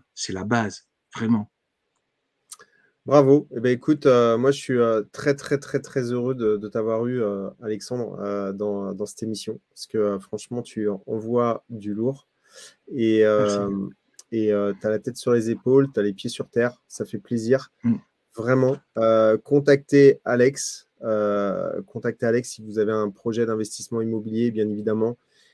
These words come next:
Speaker 2: Euh, vous avez compris, il recherche des biens rentables.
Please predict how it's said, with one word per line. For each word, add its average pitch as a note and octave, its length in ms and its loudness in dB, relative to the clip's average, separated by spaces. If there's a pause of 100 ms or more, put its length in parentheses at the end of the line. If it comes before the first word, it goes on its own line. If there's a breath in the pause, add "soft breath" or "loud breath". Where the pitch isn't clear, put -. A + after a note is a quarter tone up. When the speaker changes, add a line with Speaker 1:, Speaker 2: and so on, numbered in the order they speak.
(220)
Speaker 2:
Euh, G#2+ 200 0
vous G#2 180 -4
avez A2 160 2
compris, B2 560 -2
il A2+ 80 -6
recherche - 520 -4
des A2+ 120 -4
biens G#2+ 220 0
rentables. B2+ 520 2